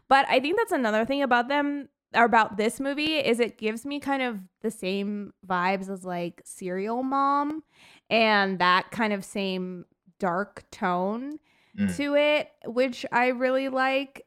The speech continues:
Speaker 1: 'cause I also really like that movie. And also kind of, like, a little bit of Hairspray,
Speaker 2: I could
Speaker 1: which
Speaker 2: see that.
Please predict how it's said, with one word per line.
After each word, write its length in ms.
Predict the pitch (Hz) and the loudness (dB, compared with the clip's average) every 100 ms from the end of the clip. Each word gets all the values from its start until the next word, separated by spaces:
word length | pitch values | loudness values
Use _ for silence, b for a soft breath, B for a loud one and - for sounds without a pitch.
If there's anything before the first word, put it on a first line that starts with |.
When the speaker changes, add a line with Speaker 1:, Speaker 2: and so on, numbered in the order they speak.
| - | -6
Speaker 1:
'cause 140 | 240 | 0
I 100 | 233 214 | 2 2
also 280 | 214 226 185 | 2 0 -4
really 300 | 180 180 180 | -2 -2 -2
like 200 | 180 185 | -4 -4
that 380 | 175 180 185 202 | -4 -4 -4 -6
movie. 560 | 196 190 202 214 233 b b b b - | -8 -8 -8 -8 -10 b b b b 2
And 760 | 226 214 208 202 202 196 202 220 _ _ _ | 4 4 4 2 -2 -6 -12 -18 _ _ _
also 320 | 226 262 277 | 4 4 2
kind 220 | 254 247 247 | 0 -2 0
of, 60 | |
like, 120 | 220 214 | 0 0
a 40 | |
little 240 | 185 190 | 0 0
bit 140 | 196 190 | 0 -2
of 80 | 185 | -2
Hairspray, 840 | 180 170 175 - 208 208 220 233 | -2 -2 -4 -6 -4 -2 -2 -6
Speaker 2:
I 40 | |
could 20 | 240 _ _ _ _ - | -12 _ _ _ _ -6
Speaker 1:
which 520 | 196 196 190 190 - | 0 2 2 -2 -10
Speaker 2:
see 100 | - | -14
that. 220 | 143 151 | -12 -14